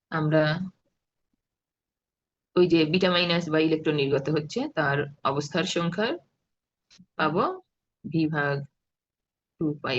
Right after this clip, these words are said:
স্কয়ার, এ স্কয়ার, এস-, না, এ স্কয়ার তো কিউব, হ্যাঁ, এ স্কয়ার কিউব সি স্কয়ার। তাহলে ভরবেগটা হবে ওই ইলেকট্রনের ভরবেগ, শক্তিটাও হবে ইলেকট্রনের শক্তি।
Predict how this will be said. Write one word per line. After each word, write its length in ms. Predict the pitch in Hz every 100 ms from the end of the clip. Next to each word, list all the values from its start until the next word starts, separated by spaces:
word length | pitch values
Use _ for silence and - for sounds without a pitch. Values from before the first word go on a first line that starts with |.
| 139
স্কয়ার, 420 | - - 147 208 -
এ 100 | 127
স্কয়ার, 400 | - - 139 139 143 _ -
এস-, 260 | - - _ -
না, 100 | 165 135
এ 60 | 139
স্কয়ার 200 | - 147
তো 80 | 175
কিউব, 260 | - 156 127
হ্যাঁ, 220 | - 247 247 _ -
এ 80 | 143
স্কয়ার 280 | - 143 143 -
কিউব 280 | 160 220 302
সি 160 | - -
স্কয়ার। 340 | - - 127 127 _ _ _ _ _ _ _ _ _ _ _ _ -
তাহলে 120 | 170
ভরবেগটা 440 | 165 170 170 170 185
হবে 260 | 180 180 262 285
ওই 100 | 151 156
ইলেকট্রনের 440 | 156 156 165 160 156
ভরবেগ, 360 | 156 160 359 -
শক্তিটাও 460 | 190 - 151 156
হবে 240 | 160 151 233 359 -
ইলেকট্রনের 420 | 113 117 - 113
শক্তি। 340 | - - _